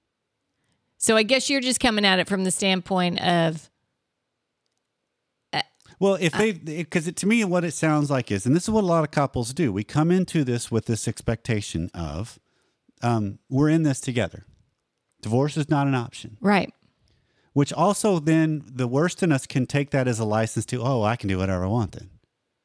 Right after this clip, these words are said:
Speaker 2: And not to a crazy way out there degree, but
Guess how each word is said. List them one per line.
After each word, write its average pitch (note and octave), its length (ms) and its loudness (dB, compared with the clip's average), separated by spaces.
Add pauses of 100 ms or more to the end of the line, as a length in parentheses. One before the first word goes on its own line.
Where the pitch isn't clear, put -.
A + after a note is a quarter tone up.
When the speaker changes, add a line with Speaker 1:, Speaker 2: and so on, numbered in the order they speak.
(640)
Speaker 2:
And D#3+ 120 2
not G3+ 280 0
to D3+ 200 2
a A#2 60 2
crazy A2+ 580 -2
way G2+ 320 0
out F2+ 240 -2
there E2 180 -4
degree, E2+ 640 -6 (580)
but G#2+ 420 -4